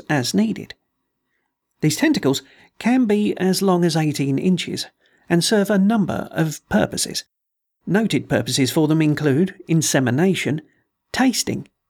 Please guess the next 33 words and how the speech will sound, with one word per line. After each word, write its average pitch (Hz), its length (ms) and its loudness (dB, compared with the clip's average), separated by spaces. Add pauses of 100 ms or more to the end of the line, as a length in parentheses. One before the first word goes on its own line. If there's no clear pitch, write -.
(240)
defense, 160 580 0 (300)
and 165 160 2
most 202 200 2
surprisingly, 143 760 0 (340)
tool 185 420 0
use. - 440 -8 (1300)
Until 240 260 2
recently, 160 460 0
the 156 200 2
Uperlander 160 480 2
was 151 140 0
treated 185 400 0
as 160 160 0
a 156 160 2
trash 143 460 -2
fish - 420 -8
by 127 240 2
fishermen. - 540 -4 (880)
If 139 160 2
caught, - 440 0
they 175 200 0
were 156 100 2
simply 139 380 2
cut 147 260 -2
up 143 140 -2
for 143 160 -2
bait 180 320 0
or 131 180 2
thrown 156 380 2
back 131 260 -2
into 123 260 -2
the 123 80 -2
water. 185 420 -2